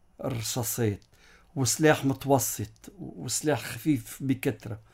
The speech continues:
وبيطلعوا بعشرة دولار. إنه وين هو؟ ما بعده مسجون؟ بعده مسجون.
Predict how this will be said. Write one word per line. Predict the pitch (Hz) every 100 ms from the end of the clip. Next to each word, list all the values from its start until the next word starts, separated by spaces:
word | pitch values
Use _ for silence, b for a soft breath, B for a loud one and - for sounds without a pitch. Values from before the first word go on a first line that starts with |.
| b b b b -
وبيطلعوا | 131 135 180 165 156 131
بعشرة | 127 135 - 127
دولار. | 113 110 95 95 - _ _ _ _ _ _ _ _ _ _ _ _ _ _ _
إنه | 113 107 107
وين | 151 143
هو؟ | 139 120 117 107 - _ _ -
ما | 120
بعده | 113 127 117
مسجون؟ | 120 117 110 120 127 139 - _ _
بعده | 131 123 110 107
مسجون. | 104 101 117 98